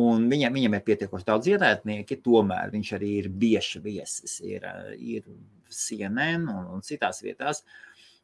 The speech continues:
Mm, ļoti, ļoti interesants. Un Fooled by Randomness, tad šis ir cilvēks, kas ieviesa. Tad šī,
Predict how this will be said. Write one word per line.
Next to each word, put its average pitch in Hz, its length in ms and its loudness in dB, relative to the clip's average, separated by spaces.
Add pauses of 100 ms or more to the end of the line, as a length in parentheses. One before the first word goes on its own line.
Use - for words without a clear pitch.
(200)
Mm, 233 400 -8
ļoti, 98 560 -2
ļoti 92 240 -12
interesants. - 480 -12
Un 117 160 -16
Fooled 127 320 -4
by 95 160 2
Randomness, 131 460 -4
tad 95 160 -6
šis - 260 -8
ir 92 80 -10
cilvēks, 147 400 -4
kas - 220 -10
ieviesa. 107 500 -2
Tad 104 220 -14
šī, - 160 -6